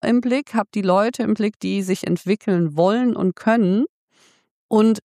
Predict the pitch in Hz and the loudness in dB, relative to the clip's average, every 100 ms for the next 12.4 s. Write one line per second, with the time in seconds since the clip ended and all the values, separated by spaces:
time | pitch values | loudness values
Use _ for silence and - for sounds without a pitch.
0 | _ _ 190 185 165 190 220 311 - - | _ _ -4 -4 0 0 2 0 -4 -12
1 | - _ - 226 254 277 - 196 208 214 | -20 _ -4 0 0 0 0 0 0 -2
2 | 208 185 175 - - 214 269 269 277 320 | -6 -6 -10 -12 -6 0 2 2 0 -4
3 | - _ _ _ _ 190 226 277 - 254 | -10 _ _ _ _ -2 0 -4 -4 -2
4 | 226 - 247 262 254 - 208 - 226 226 | -2 -2 -2 0 0 -2 -4 2 2 2
5 | 170 202 190 190 196 185 190 - 226 233 | -2 -4 0 2 4 2 0 0 2 2
6 | - 156 - 135 143 135 139 - 160 160 | 4 0 0 -4 -4 -4 -4 -2 -2 0
7 | 160 - 208 196 180 - 156 151 - 156 | -2 0 -2 0 -2 -2 -2 -2 -4 -8
8 | - 311 311 311 - _ _ _ 170 - | -4 0 2 0 -6 _ _ _ -4 0
9 | 185 185 160 170 165 185 - - - 160 | 0 0 0 0 0 0 -4 -6 -4 -2
10 | - 226 294 277 269 262 247 262 - 254 | -2 -2 -2 0 2 4 2 2 0 -2
11 | - _ _ - 180 - - 208 208 - | -2 _ _ -2 -2 -2 -4 -2 -2 -2
12 | 170 - 156 | -4 -2 -6